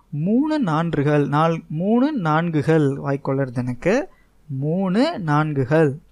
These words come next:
இதை ஃபோர் த்ரீஸ் அப்படின்னு சொல்லலாம். கீழே இருக்கிறத என்னன்னு சொல்லலாம்னா த்ரீ ஃபோர்ஸ் அப்படின்னு சொல்லலாம். அதாவது மூன்று நாலு. இதை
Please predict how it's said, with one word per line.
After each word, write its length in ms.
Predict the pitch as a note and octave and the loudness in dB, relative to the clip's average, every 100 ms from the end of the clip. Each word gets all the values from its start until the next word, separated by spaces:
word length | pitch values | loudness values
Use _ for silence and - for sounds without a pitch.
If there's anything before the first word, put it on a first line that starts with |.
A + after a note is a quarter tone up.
| - _ | -20 _
இதை 280 | - D3+ F#3 | -4 2 2
ஃபோர் 240 | B3+ - | 0 -2
த்ரீஸ் 340 | F#3 G#3+ A3 F3+ | 2 2 2 -2
அப்படின்னு 500 | A3 G#3 D#3 C#3 E3+ | 2 4 2 2 -2
சொல்லலாம். 640 | E3+ C#3+ C3 C3+ G3+ C#4+ - _ _ _ _ _ _ _ _ _ _ _ _ _ _ _ _ _ _ _ _ _ _ _ _ _ _ _ _ _ _ _ _ | 0 0 0 2 2 0 -6 _ _ _ _ _ _ _ _ _ _ _ _ _ _ _ _ _ _ _ _ _ _ _ _ _ _ _ _ _ _ _ _
கீழே 340 | - B3 B3+ | 0 2 4
இருக்கிறத 220 | G#3 E3+ E3 | 2 2 2
என்னன்னு 500 | D3 D3 D3 E3+ F3+ | 2 0 0 -2 -4
சொல்லலாம்னா 600 | D3+ C#3+ C3+ C3 C#3+ A#3 D#4 - _ _ _ A3 | -4 -2 -2 -2 0 0 -2 -8 _ _ _ 0
த்ரீ 0 | |
ஃபோர்ஸ் 720 | C4+ B3+ - F3+ F#3 E3+ C#3 | 2 2 0 0 4 2 2
அப்படின்னு 220 | C3 C#3+ | -2 -2
சொல்லலாம். 360 | A3 E3 C#3 C3 | -4 -4 -4 -2
அதாவது 540 | C3 C3+ C#3 D#3 C4+ - _ - | -2 -4 -4 -2 -4 -4 _ -18
மூன்று 720 | - C#3+ F#3 A#3+ A3+ G3 D4+ E4+ _ | -6 -2 0 2 2 2 2 -2 _
நாலு. 720 | C#3+ C#3+ D3 C#3+ E3 D#3 C3+ F3+ _ _ _ _ _ _ _ | -2 0 2 4 4 4 0 -8 _ _ _ _ _ _ _
இதை 160 | D3 | -4